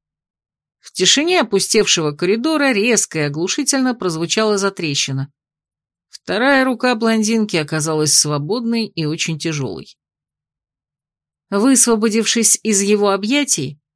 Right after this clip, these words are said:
девица со всех ног рванула к лифту. Как она ни жала на кнопку, тот все равно не успел закрыться раньше, чем до него добежал Маркус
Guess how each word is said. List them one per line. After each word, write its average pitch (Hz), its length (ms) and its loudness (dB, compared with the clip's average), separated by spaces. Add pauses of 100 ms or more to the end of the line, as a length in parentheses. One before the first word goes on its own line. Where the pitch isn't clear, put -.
(140)
девица 220 640 0
со 226 160 2
всех 208 300 2
ног 233 260 0
рванула 196 440 -2
к - 100 -10
лифту. 147 380 -8 (720)
Как 208 240 0
она 202 220 0
ни 190 160 -4
жала 190 320 0
на 160 120 -4
кнопку, 262 540 -4
тот 254 240 -6
все - 160 -4
равно 247 320 0
не 180 140 -2
успел 185 340 -2
закрыться 170 540 -2
раньше, 208 360 -2
чем 151 220 -2
до 156 100 -4
него 180 240 -2
добежал 165 460 -2
Маркус 220 540 -4